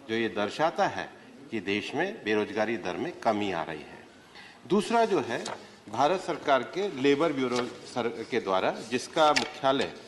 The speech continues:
अ, चंडीगढ़ में है, अब हम दो सर्वे करते हैं, एक इंस्टीट्यूशन बेस्ड सर्वे और एक एरिया बेस्ड survey। इंस्टीट्यूशन बेस्ड survey की report आनी प्रारंभ हो गई है और इंस्टीट्यूशन बेस्ड survey की भी तिमाही report आई है।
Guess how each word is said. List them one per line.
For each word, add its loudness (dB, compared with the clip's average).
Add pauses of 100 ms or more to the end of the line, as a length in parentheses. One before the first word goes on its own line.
(420)
अ, 4
चंडीगढ़ 2
में 4
है, -4 (300)
अब 2
हम -6
दो 2
सर्वे -2
करते -6
हैं, -10 (120)
एक -4
इंस्टीट्यूशन -2
बेस्ड 0
सर्वे -6 (340)
और 0
एक -4
एरिया 4
बेस्ड -2
survey। -8
इंस्टीट्यूशन -4
बेस्ड 0
survey -4
की -6
report -4
आनी 4
प्रारंभ 2
हो 4
गई 2
है -6 (500)
और 4
इंस्टीट्यूशन 2
बेस्ड 6
survey 2
की -2
भी 0
तिमाही 2
report 2
आई 4
है। -4